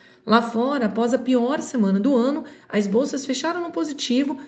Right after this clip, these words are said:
mesmo com o aumento das preocupações de juros altos por mais tempo. Em relação ao câmbio, vimos o dólar avançar zero vírgula cinquenta e oito por cento,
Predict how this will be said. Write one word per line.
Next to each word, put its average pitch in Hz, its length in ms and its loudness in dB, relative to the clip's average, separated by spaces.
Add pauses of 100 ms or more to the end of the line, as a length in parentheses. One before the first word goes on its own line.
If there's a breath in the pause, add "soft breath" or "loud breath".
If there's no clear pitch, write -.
(160 loud breath)
mesmo 359 240 -2
com - 80 -4
o 330 60 -4
aumento 277 280 0
das 269 200 2
preocupações 262 580 0
de 254 80 0
juros 240 320 0
altos 226 300 0
por 247 120 -2
mais 262 240 -2
tempo. 190 460 0 (460 soft breath)
Em 190 80 0
relação 277 320 0
ao 302 80 -4
câmbio, 339 400 -4 (260 loud breath)
vimos 330 260 -4
o 320 80 -2
dólar 277 400 2
avançar 269 400 -2
zero 320 300 0
vírgula 311 240 -2
cinquenta 277 380 -2
e - 20 6
oito 247 160 4
por 254 140 -4
cento, 285 340 -4